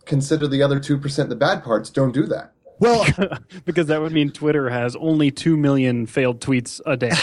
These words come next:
Speaker 2: <laughs> Well, I, I think the important thing to understand here is that don't do that isn't an option for the spec, right? I mean, what we can do is, uh,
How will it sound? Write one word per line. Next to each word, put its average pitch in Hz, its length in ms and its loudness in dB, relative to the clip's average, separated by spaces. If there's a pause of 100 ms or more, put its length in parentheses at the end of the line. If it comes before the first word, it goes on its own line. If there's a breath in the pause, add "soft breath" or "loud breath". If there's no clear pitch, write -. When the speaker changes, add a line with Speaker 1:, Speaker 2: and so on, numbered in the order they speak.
(140)
Speaker 2:
<laughs> 233 640 0 (640 loud breath)
Well, 240 200 4
I, 220 200 2 (100)
I 208 100 4
think 311 280 2
the 170 160 0
important 214 400 2
thing 202 160 0
to 175 40 2
understand 160 500 2
here 139 160 2
is 120 120 0
that 120 180 0 (220 loud breath)
don't 220 280 4
do 226 200 8
that 147 200 4
isn't 160 220 2
an 151 80 6
option 143 320 2
for - 100 -4
the 120 60 -2
spec, - 420 -4
right? 131 280 0
I 160 60 6
mean, 160 260 6 (180 loud breath)
what 190 160 2
we 220 120 4
can 196 180 2
do 233 260 4
is, 143 340 2
uh, 139 100 -6